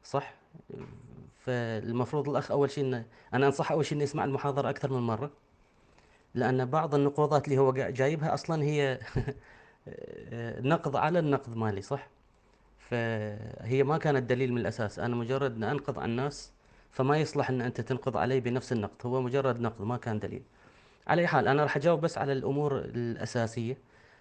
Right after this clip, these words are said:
وإذا في شيء أهملته وتحس إنه هو مهم إن أجاوب عليه، نبهني عليه وإن شاء الله أخدمكم. أبدأ أول شيء بالنقطة الأولى، إنه هو ما يشترط، آه، بصح-، آه، في الرواية صحة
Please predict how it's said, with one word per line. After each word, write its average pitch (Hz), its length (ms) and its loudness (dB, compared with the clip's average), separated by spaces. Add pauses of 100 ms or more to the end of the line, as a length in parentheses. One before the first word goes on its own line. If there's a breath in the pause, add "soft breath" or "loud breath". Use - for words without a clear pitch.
(180 soft breath)
وإذا 139 280 4
في 147 200 2
شيء 147 300 0
أهملته 143 460 2
وتحس 139 360 -2
إنه 127 140 2
هو 120 420 0 (140)
مهم 123 340 2
إن 135 120 2
أجاوب 120 400 2
عليه، 147 200 2
نبهني 123 400 -2
عليه 143 200 -2
وإن 127 100 -4
شاء 113 180 -4
الله 113 180 -6 (340 soft breath)
أخدمكم. 98 440 -8 (540 loud breath)
أبدأ 156 200 0
أول 165 140 2
شيء 170 120 2
بالنقطة 160 300 0
الأولى، 170 320 2
إنه 151 160 0
هو 139 140 4
ما 151 160 0
يشترط، 143 580 -2 (920 soft breath)
آه، 107 380 -6
بصح-، 110 480 -4
آه، 110 300 -6
في 104 200 -4
الرواية 131 440 0
صحة 131 340 -4